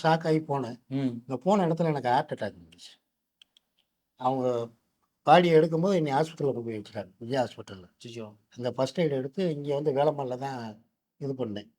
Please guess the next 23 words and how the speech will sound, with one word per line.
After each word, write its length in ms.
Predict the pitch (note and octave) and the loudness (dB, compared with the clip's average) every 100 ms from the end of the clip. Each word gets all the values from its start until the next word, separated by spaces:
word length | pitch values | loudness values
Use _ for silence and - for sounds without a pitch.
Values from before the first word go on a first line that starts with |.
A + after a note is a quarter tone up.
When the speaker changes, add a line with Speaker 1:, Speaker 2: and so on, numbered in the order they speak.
| _ _ _ _ _ | _ _ _ _ _
Speaker 1:
அதனால 800 | - B2 C#3+ D3+ F3 E3 C#3 D3 E3 _ - | -4 -2 0 2 2 2 0 -2 -8 _ -12
அது, 340 | C3 A#2+ A#2 - _ _ | -8 -6 -8 -14 _ _
அது 280 | B2+ A#2 A#2 | -6 -4 -4
எமோஷன் 520 | A2+ B2+ F#3 F3 D#3+ | -6 -4 -2 -2 -4
ஆகி 140 | C#3+ D3+ | -4 -2
ஏதாவது 320 | C#3+ C#3+ C#3+ | -2 -4 -6
திருப்பி 300 | D3+ D#3 C#3+ | -8 -8 -8
ரியாக்ஷன் 420 | C3 C#3+ C#3 B2+ | -4 -4 -6 -8
ஆயிடக்கூடாது. 560 | A#2 A2+ G#2+ G2+ F#2+ - - - - _ _ _ B2 | -8 -8 -8 -12 -14 -14 -12 -12 -14 _ _ _ -2
அதுக்காக 300 | C3+ D#3 D#3+ | 0 2 2
கொஞ்சம் 240 | D3 C3+ C3+ | 0 -4 -4
கண்ட்ரோலா 340 | C#3+ E3 D3+ | 0 4 4
இருந்தேன். 320 | A#2+ A#2 A2+ _ _ _ _ _ - | 0 -6 -12 _ _ _ _ _ -12
இன்னொன்னு, 340 | D#3+ G#3+ F#3 F#3+ | -4 2 2 2
கேப்டன் 480 | E3+ G3 G#3 F3+ D3 | 2 0 0 -2 0
நோய்வாய்ப்பட்டார் 680 | E3 D3+ C3 A#2 - G#2 - _ - | 0 0 -2 -6 -8 -10 -10 _ -10
ரெண்டாயிரத்தி 380 | B2 D3 C3+ A#2+ | -2 -2 -2 -2
பதினஞ்சுலே. 460 | C3 C#3 B2+ G#2+ - _ _ _ - | -2 -2 -6 -10 -14 _ _ _ -6
நான் 180 | D3 D3 | -4 0
சொன்னேன் 240 | E3+ E3+ | 0 0
பாருங்க, 440 | D3+ D3 C#3+ D#3+ - _ _ _ _ _ _ C#3 | 0 -2 -4 -10 -12 _ _ _ _ _ _ -2
அவரால 380 | D3 E3 G3+ D#3 | 0 2 2 0
என்னன்னே 300 | D#3+ F#3 F#3 | 0 2 2